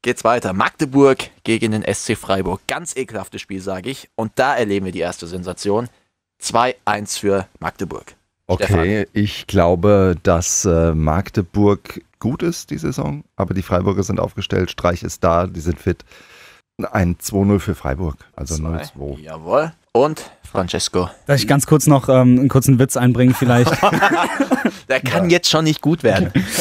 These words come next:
Speaker 3: Ähm, wir haben immer, ähm, in unserer Fußballgruppe haben wir auch immer getippt und Champions League Hin- und, äh, Hin- und Rückspiel und man muss ja dann immer tippen, dass, äh, dass halt auch einer weiterkommt in der K-O-Phase der Champions League, ne? Da haben sie manche Leute immer, ähm, geschafft, tatsächlich unentschieden zu tippen.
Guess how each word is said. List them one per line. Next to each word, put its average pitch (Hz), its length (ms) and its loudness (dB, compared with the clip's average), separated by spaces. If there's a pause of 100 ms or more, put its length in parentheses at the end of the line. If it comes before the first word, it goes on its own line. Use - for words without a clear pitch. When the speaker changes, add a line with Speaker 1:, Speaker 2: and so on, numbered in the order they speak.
(140)
Speaker 3:
Ähm, 131 220 4 (240)
wir 120 140 2
haben 151 140 4
immer, 131 560 6
ähm, 127 180 4
in 127 160 6
unserer 123 280 4
Fußballgruppe 139 540 2
haben 127 80 2
wir 113 80 4
auch 135 120 4
immer 143 160 6
getippt 147 400 2
und 123 160 6
Champions 143 320 4
League 143 260 6
Hin- 147 140 6
und, 143 280 2
äh, 120 160 0
Hin- 143 140 6
und 120 120 4
Rückspiel 151 360 4
und 131 60 6
man 120 100 6
muss 139 160 4
ja 123 460 4
dann 117 160 2
immer 123 180 4
tippen, 147 340 0
dass, 120 260 2
äh, 113 140 0
dass 107 200 -2
halt 123 120 4
auch 120 120 2
einer 117 240 4
weiterkommt 123 540 2
in 117 100 -4
der 120 80 2
K-O-Phase 123 500 2
der 110 120 2
Champions 147 380 2
League, 117 180 0
ne? 113 100 2
Da 117 60 4
haben 107 100 0
sie 101 80 -4
manche 107 240 -2
Leute 110 220 0
immer, 107 440 0
ähm, 107 280 0 (520)
geschafft, 107 280 -2
tatsächlich 95 480 -4
unentschieden 113 440 0
zu 101 140 -6
tippen. 101 320 -6